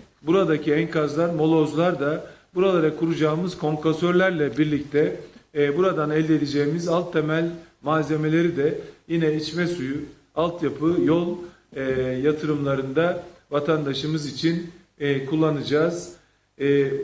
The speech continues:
bu süreci de, e, hassas yürütüyoruz ki bu enkazların, çıkan enkazların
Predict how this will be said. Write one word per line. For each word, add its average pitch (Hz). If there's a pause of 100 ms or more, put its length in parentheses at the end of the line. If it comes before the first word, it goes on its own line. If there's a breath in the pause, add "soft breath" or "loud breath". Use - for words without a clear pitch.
(180)
bu 214
süreci 165
de, 165 (280)
e, 139
hassas 165
yürütüyoruz 165
ki 147
bu 180 (220 loud breath)
enkazların, 151 (260)
çıkan 175
enkazların 143